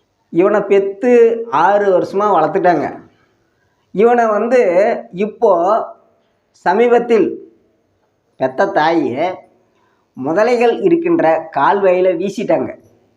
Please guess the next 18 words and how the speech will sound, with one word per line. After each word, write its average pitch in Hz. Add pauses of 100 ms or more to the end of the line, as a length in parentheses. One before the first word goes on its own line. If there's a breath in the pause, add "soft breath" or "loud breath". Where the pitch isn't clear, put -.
(560)
"இந்த 120
குழந்தையே 175
எனக்கு 185
வேணாம், 147 (580)
இந்த 117
பையன் 180
எனக்கு 165
வேணாம்" 139 (720)
அப்படின்ட்டு 170 (500)
வீசிட்டாங்க. 202 (600)
முதலையும் 220
சாப்பிட்ருச்சு, 190 (840)
முடிஞ்சு 262
சோழி. 202 (1400)
என்ன 226
காரணம்? 190 (680)
அந்த 165
பையனை 208